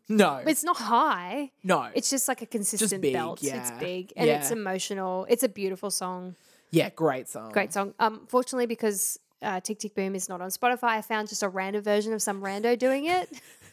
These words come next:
Speaker 1: And
Speaker 2: You
Speaker 1: it's
Speaker 2: just
Speaker 1: not great?
Speaker 2: It's not that great, but just deal with it.
Speaker 1: Yeah. She's a little, she's a little out of key at
Speaker 2: That,
Speaker 1: times.
Speaker 2: look, it's fine. <laughs>
Speaker 1: My number two,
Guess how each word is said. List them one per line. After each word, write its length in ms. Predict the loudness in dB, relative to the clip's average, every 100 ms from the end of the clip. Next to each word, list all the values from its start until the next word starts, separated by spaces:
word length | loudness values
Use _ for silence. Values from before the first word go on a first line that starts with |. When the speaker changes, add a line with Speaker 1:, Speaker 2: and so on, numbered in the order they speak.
| _ 4
Speaker 1:
And 80 |
Speaker 2:
You 60 | 4
Speaker 1:
it's 100 | 4
Speaker 2:
just 80 | 4
Speaker 1:
not 280 | 6 6 2
great? 380 | 2 2 2 -4
Speaker 2:
It's 180 | -4 -2
not 280 | 0 2 2
that 180 | -2 0
great, 460 | 0 0 -2 -4 _ -20 _ 2
but 240 | 2 0 _ -6
just 220 | -4 -2
deal 180 | -2 -2
with 140 | -4
it. 200 | 0 8
Speaker 1:
Yeah. 360 | 10 8 4 -2 -8 0
She's 180 | 2 4
a 60 |
little, 320 | 2 4 2 0
she's 100 | -8
a 100 | 0
little 180 | 6 6
out 160 | 6 2
of 60 |
key 220 | 0 -2
at 100 | -2 0
Speaker 2:
That, 180 | 4 4
Speaker 1:
times. 280 | 2 -4 -2
Speaker 2:
look, 200 | -2 -2
it's 140 | -6
fine. 340 | -8 -6 -6 -4 0
<laughs> 1300 | 0 0 -2 4 4 4 -2 -4 -6 -12 -12 -14 -6
Speaker 1:
My 320 | 0 4 4
number 220 | 2 -2
two, 560 | -4 0 2 2 0